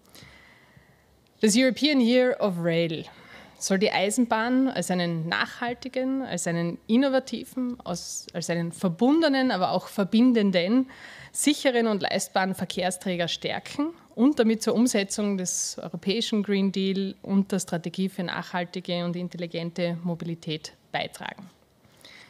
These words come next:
In der Vorbereitung für diese heutige Veranstaltung habe ich was gelernt. Die erste Eisenbahnstrecke in Österreich,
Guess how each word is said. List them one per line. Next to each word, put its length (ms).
In 80
der 80
Vorbereitung 760
für 440
diese 380
heutige 260
Veranstaltung 600
habe 120
ich 140
was 120
gelernt. 560
Die 100
erste 680
Eisenbahnstrecke 960
in 200
Österreich, 580